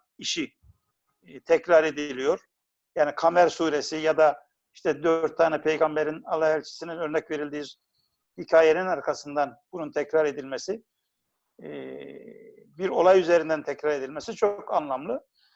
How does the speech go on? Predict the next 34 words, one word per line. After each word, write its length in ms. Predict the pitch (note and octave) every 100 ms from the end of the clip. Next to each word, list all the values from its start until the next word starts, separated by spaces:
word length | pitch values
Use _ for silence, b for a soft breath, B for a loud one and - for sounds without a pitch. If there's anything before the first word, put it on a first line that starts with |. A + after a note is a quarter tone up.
| -
Hani 300 | G3 D3 - _ _ _ -
Kur'an'ı 320 | F3+ F3+ F#3+
kolaylaştırdı, 680 | F#3 F#3+ F#3 F#3 - A3+ G#3
işte 520 | F#3+ G#3 G3 G3+ G#3+ F#3
dil 180 | G3 F3+
bilgisi 380 | F3 E3 G#3
bilirseniz, 480 | F#3+ F#3 - D3 D3
Arapça 420 | F#3+ F3 F3 F#3
bilirseniz, 520 | F3 F3+ - C#3+ C#3+ D#3
ne 120 | E3
bileyim 320 | E3+ E3 D#3+
tarih 380 | D#3 F3 F3+ D#3 _
bilgisi 360 | F#3 E3 D#3 E3+
bilirseniz, 580 | F3 D3+ C#3 C#3+ C#3 _ _ _ _ _ F3
e, 220 | E3 D#3+
bunu 140 | G3+
anlarsınız 580 | G3 F3 F#3+ F3 F#3+ F#3+
şeklinde 400 | - D#3+ F#3 A3+
değil. 180 | B3 G3 -
Halbuki 360 | C#3+ D#3+ D#3+ F3+
Kur'an'ın 340 | - E3 E3+
açık 400 | F#3 F3 E3+ -
ve 160 | E3 D#3 _ _ _ _
mubin 320 | F3+ E3+ F#3+
olduğunu, 460 | F3+ E3 D3 C#3 D#3+
anlaşılır 600 | E3 F3 E3+ F3 F3+ F3+
olduğunu, 360 | F3+ D#3 C#3+ D#3+
açıklayıcı 520 | D3 E3 F3 E3+ F3+
olduğunu 320 | D#3+ D3+ D3+
bildiren 320 | D3+ F3 G#3+
başka 280 | G#3 F#3+ G#3+
ayetlerde 500 | G3+ F#3 F#3+ F#3 D#3+
de 60 | C#3
var. 200 | F#3+